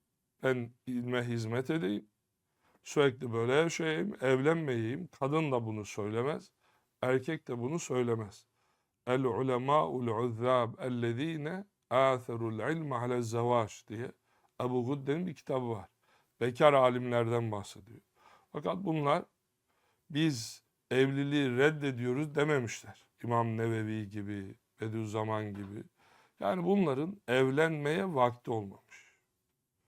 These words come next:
İlimden, hizmetten, cihattan, mücadeleden. Sonra da vakit bulamadan Allah Teala'ya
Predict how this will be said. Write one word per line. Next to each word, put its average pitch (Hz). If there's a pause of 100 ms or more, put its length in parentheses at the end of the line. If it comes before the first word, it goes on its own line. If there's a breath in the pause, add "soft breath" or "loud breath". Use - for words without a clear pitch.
(680)
İlimden, 120 (140)
hizmetten, 113
cihattan, 120
mücadeleden. 110 (380)
Sonra 139
da 151
vakit 170
bulamadan 160 (540 soft breath)
Allah 151
Teala'ya 120